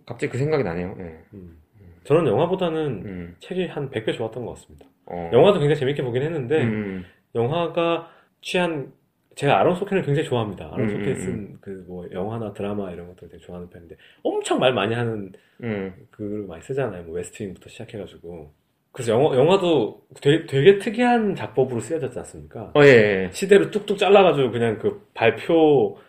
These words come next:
Speaker 2: 키노 스피치하기 그 뒷 무대를
Speaker 1: 그렇죠.
Speaker 2: 조명해서 이렇게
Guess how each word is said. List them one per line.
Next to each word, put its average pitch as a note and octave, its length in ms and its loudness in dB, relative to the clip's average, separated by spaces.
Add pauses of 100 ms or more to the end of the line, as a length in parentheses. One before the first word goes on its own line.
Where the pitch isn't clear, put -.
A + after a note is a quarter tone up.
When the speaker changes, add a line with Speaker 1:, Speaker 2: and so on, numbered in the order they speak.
(140)
Speaker 2:
키노 G#3+ 240 4
스피치하기 D3+ 640 -2
그 - 140 -8
뒷 C3+ 160 -4
무대를 C3+ 760 6
Speaker 1:
그렇죠. G#2 420 -2 (260)
Speaker 2:
조명해서 G#2+ 720 -4
이렇게 F#2+ 440 -10